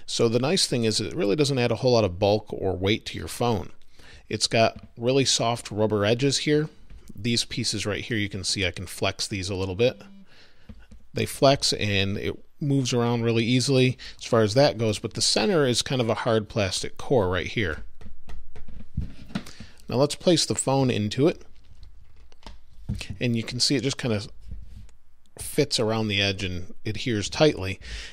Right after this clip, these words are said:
And then what we have is, actually looks really nice in the white iPhone, or on the white iPhone. You can see it's got this black rim, obviously, and then this back white plastic impact resistant cover.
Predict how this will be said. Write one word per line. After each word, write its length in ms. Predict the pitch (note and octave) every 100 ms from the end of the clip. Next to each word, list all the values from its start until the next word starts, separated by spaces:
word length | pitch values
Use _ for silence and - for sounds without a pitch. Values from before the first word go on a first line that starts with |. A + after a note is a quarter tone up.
| -
And 320 | A#2+ A#2 A2+
then 160 | A#2+ C3
what 140 | C#3
we 120 | C3
have 300 | A2+ A2+ A2
is, 360 | F#2 G#2 G2 G2
actually 360 | - G#3+ - G#2+
looks 300 | C3 - A#2+
really 420 | G#2 C#3 B2 A2+
nice 480 | C#3 D#3+ A2 - -
in 240 | B2 A2+
the 60 | G2
white 260 | G2+ F#2+
iPhone, 560 | - C3 A#2+ G2 F2 F2 - - - -
or 180 | - G2
on 220 | A2 A#2+
the 60 | A2
white 220 | F#2 F#2
iPhone. 640 | F2 F2 - F2 F2 -
You 120 | B2+ A2
can 140 | G#2+
see 120 | -
it's 140 | A#2 -
got 140 | F2+
this 140 | F#2+
black 380 | F#2+ A2 A2+ A#2 -
rim, 320 | G#2 C3+ C3+
obviously, 640 | A#2 A2 A#2+ G#2+ C3+ E3+ - - - -
and 140 | B2+ A#2
then 180 | G2 G2
this 160 | -
back 500 | - F2+ F2 - - - - - - - - - -
white 260 | G#2 F#2+ -
plastic 560 | - F#2+ F2+ - F#2+ -
impact 420 | G2+ G#2+ F2+ -
resistant 480 | F2+ F#2 - - -
cover. 400 | D3 C#3+ E2+